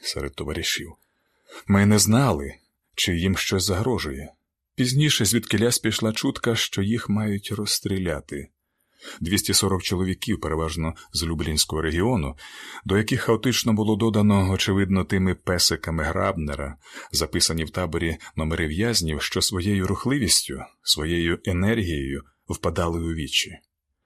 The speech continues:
Чим вони при цьому керувалися, ми не довідалися ніколи.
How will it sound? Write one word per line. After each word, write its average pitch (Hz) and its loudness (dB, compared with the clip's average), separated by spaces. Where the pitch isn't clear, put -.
Чим 156 0
вони 139 2
при - -4
цьому 117 0
керувалися, 101 0
ми 95 0
не 90 0
довідалися 85 -2
ніколи. - -8